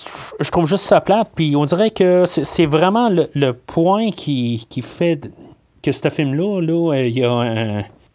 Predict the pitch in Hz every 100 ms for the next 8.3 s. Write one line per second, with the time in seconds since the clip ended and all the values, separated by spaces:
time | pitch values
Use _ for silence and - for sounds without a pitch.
0 | - 151 156 160 143 190 202 160 151 175
1 | 165 - 156 - - 156 156 - - 131
2 | - - - 120 113 107 104 101 101 101
3 | 120 113 - 120 82 120 143 120 139 -
4 | 131 131 117 156 143 131 120 123 139 160
5 | 151 131 117 107 135 123 104 120 117 101
6 | 104 101 87 98 98 101 90 90 85 117
7 | - - 123 165 147 110 143 - 107 -
8 | - 175